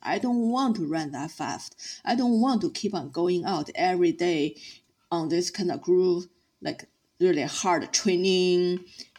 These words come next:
even the days I'm not happy to do it. I need someone to help me. We don't have to beat ourselves up all the time. Having a team, having partner, having coach is very, very important.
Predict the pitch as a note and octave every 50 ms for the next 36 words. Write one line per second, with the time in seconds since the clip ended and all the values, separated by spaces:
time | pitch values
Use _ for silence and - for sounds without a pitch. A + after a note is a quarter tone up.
0 | _ _ _ _ _ - F3 C#3 E3 D#3 C3 A#2 - E3+ E3 E3 F3 - - -
1 | D3 D3+ D3+ D#3 F3 E3 E3+ E3 - - E3+ F3 G#3+ F3 - E3 - - - D3+
2 | D#3+ E3 F#3+ G3+ G3+ - - - - _ _ _ _ _ - F3 F3+ F3+ G3 A#3+
3 | C#4 C4 - - - F3 D3+ D3+ C#3+ C#3+ D3+ - - - - F#3 D#3 D3 - -
4 | C#3+ C#3 - - - D#3 - _ _ _ _ _ _ _ _ _ _ _ _ _
5 | _ _ _ - G3 A3+ - C#4 C#4 C4+ C#4 C4 C4 F3 - - F#3+ G3 G3+ G3+
6 | - F3 F3+ F3+ F#3 F#3 - - G3+ F#3+ - - - - D3 B2 - - - D#3
7 | C#3+ - - - - - C#3 C3+ - - - - - _ _ _ _ _ _ _
8 | _ _ _ - - G#3 G#3 G#3 A3 G3 E3+ - - - - A#3+ G#3+ F3+ C#3+ A#2+
9 | D3+ - - E3+ F3 F#3+ F#3 F3 E3+ - - F3+ F#3 - F3+ D3+ G#2 - D3+ -
10 | D#3+ D#3 F3+ E3+ E3 - - A#3 F3+ - - - - - - D3 - - F2+ F#2+
11 | C#3+ D#3 D#3+ D#3+ D3+ C3+ C3 C3 B2 B2 B2+ A#2+ G#2 A2 - - - - - G#2+
12 | - -